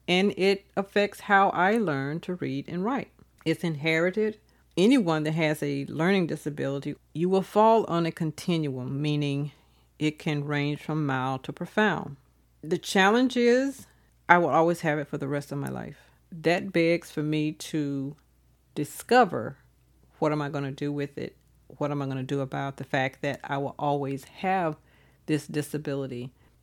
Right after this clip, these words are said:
Children, teens, adults, it doesn't matter, can learn to read and write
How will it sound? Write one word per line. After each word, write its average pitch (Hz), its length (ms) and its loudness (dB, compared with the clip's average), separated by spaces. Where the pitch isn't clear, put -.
Children, 165 720 2
teens, 160 560 0
adults, 143 540 -4
it 143 120 -8
doesn't 139 340 -2
matter, 143 460 -4
can 202 420 6
learn 165 300 2
to 165 160 -6
read 147 500 -4
and 147 180 -4
write 131 420 -8